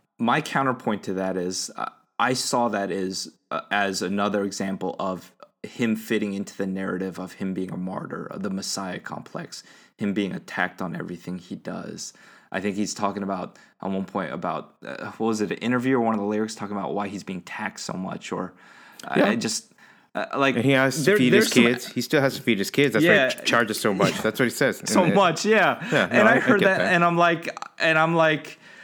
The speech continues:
Speaker 1: I think it's, I think it's a little too far to claim he's on that Joel Osteen gospel, sh-, uh, prosperity gospel shit. But
Speaker 2: <laughs>
Speaker 1: like, I,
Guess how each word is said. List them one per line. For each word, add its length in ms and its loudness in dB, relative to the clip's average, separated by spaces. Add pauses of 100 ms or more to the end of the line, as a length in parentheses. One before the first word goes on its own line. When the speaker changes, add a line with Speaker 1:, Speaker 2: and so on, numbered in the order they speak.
(420)
Speaker 1:
I 200 2
think 240 0
it's, 180 2
I 80 4
think 160 2
it's 140 0
a 60 4
little 260 4
too 180 -2
far 280 2
to 100 2
claim 260 0
he's 220 0
on 160 2
that 200 0
Joel 300 2
Osteen 420 -2
gospel, 400 -4
sh-, 180 -8 (100)
uh, 240 2
prosperity 540 0
gospel 360 -6
shit. 320 -4
But 220 2
Speaker 2:
<laughs> 520 0
Speaker 1:
like, 300 4
I, 720 2